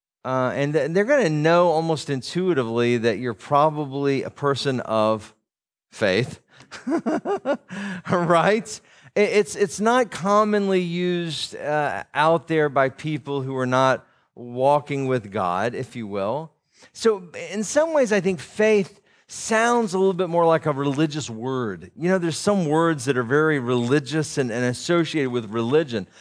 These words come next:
But in some ways, and, and, and for us to understand faith and everything that it represents, for, in some ways, I think that the word hope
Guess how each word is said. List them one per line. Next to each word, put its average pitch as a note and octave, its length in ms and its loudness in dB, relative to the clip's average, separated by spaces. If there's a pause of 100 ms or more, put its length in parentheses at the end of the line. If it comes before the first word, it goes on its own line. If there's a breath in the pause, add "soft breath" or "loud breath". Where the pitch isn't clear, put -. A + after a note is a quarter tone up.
(300 loud breath)
But F#3 440 0
in F#3+ 180 -2
some D#4+ 560 0
ways, A#2+ 600 0 (240 soft breath)
and, G#3 140 2
and, E3+ 200 -4
and F#3+ 180 -4
for - 160 -2
us C4 220 2
to C4+ 120 0
understand F#3+ 960 0
faith F3 380 0
and E3 80 2
everything D#3+ 400 -2
that D3 80 2
it A#2+ 60 0
represents, C3+ 760 0 (1080 soft breath)
for, - 140 -10
in G3+ 140 -2
some D4+ 280 0
ways, C4+ 160 4
I F#3 160 0
think G#3+ 260 -2
that F#3 140 -4
the E3+ 80 -4
word D3+ 360 -2 (220)
hope E3+ 580 2